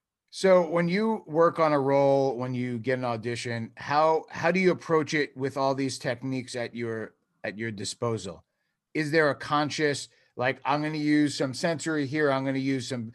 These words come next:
obviously, script analysis starts everything. You read the script, you, you know the words that the character is saying, you, then, then you have to make choices based on that and the, the circumstances. How do you work on, uh, material?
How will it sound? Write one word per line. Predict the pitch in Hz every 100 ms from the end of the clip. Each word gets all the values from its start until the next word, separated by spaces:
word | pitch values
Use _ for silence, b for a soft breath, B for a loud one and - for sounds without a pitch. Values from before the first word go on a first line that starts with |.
| b
obviously, | 143 190 180 170 147
script | - 170 120
analysis | 143 135 131 135 120
starts | - 135 127 123 -
everything. | 127 113 113 107 95 B B
You | 123
read | 131 143 127
the |
script, | 135 - 139 131 b b -
you, | 120 123 -
you | 131 131
know | 139 143
the | 139
words | 131 127 139 131
that | 123 120
the | 123
character | - 127 127 123
is | 117
saying, | - 120 127 123 120 b b b _ -
you, | 120 120
then, | 123 135 123
then | 139 139
you | 135
have | 127
to | - 123 120 - _ -
make | 127 120
choices | - 135 120 120
based | 110 120 117
on | 117 117
that | 120 120 -
and | 117
the, | 113 101
the | 107 110
circumstances. | 160 139 117 127 110 - 110 - b b b _ _ _
How | - 165
do | 165
you | 151
work | 147 143
on, | 139 135 135
uh, | 131 131 127
material? | 127 127 151 151 92